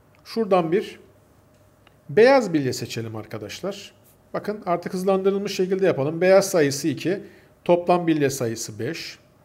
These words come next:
Buradan beyaz seçtim. Şimdi ben buradan buraya aynı anda seçiyorum ya, buradan beyaz seçtim.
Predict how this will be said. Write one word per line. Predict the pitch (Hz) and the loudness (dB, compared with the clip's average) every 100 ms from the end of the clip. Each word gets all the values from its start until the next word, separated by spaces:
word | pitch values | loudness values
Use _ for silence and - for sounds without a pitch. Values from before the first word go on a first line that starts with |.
| _ _ 175 | _ _ 4
Buradan | 185 185 180 175 | 6 6 4 8
beyaz | 180 190 - | 8 8 4
seçtim. | 123 - 220 - _ _ _ _ - | -2 -4 -10 -14 _ _ _ _ -14
Şimdi | - 208 | -2 2
ben | 220 | 4
buradan | 226 233 226 | 6 6 6
buraya | 233 233 226 - - _ - | 6 6 6 0 -20 _ 2
aynı | 160 185 | 4 6
anda | 196 202 | 4 2
seçiyorum | - 196 247 262 | 0 -2 -2 0
ya, | 156 120 | -2 0
buradan | 156 160 170 | 0 0 2
beyaz | 170 175 - | 6 6 4
seçtim. | - - - | 0 -4 -6